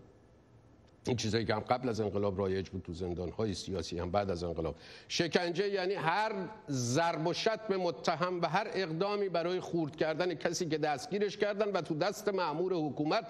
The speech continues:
اسیر و بی‌دفاعه. کسایی که اسماعیل بخشی رو کتک زدن و دستور شکنجه او رو دادن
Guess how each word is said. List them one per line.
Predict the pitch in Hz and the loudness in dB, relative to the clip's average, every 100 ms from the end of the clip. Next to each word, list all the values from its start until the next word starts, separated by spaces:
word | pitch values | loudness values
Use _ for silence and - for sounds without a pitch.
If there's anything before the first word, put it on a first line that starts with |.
| - - - - | -10 -14 -14 0
اسیر | 160 160 208 240 196 | 0 2 0 2 2
و | 180 | 0
بی‌دفاعه. | 147 147 156 131 135 143 101 76 - - - - - - - - - - - - - - - - - - - - - - - - - - - | 0 0 2 2 2 2 2 -4 -10 -20 -20 -20 -20 -20 -20 -20 -20 -20 -20 -20 -20 -20 -20 -20 -20 -20 -20 -20 -20 -20 -20 -20 -20 -20 -4
کسایی | 131 175 180 | -2 0 0
که | 170 | 0
اسماعیل | 160 151 160 | 0 0 0
بخشی | 147 135 160 | 0 0 -2
رو | 143 | 0
کتک | 135 156 156 | 2 2 0
زدن | 131 120 120 | 0 2 2
و | |
دستور | 113 110 - 139 | 2 0 -2 -2
شکنجه | 131 113 110 127 | 0 0 0 0
او | 156 120 | 0 0
رو | 110 | 0
دادن | 95 87 78 | 0 0 -4